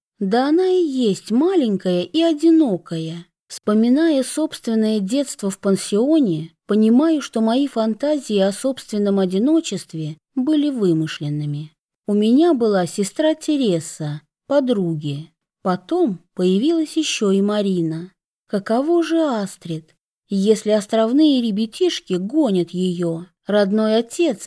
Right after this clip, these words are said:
игнорирует, хоть и отрицает, а прислуга сторонится? Словом,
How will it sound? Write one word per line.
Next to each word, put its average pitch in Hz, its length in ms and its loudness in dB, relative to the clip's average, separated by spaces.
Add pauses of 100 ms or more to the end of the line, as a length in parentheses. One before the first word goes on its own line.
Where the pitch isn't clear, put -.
игнорирует, 226 840 0
хоть - 280 -4
и 311 60 2
отрицает, 220 880 -2 (240)
а 190 120 2
прислуга 190 800 -2
сторонится? 185 1000 0 (360)
Словом, 226 600 -2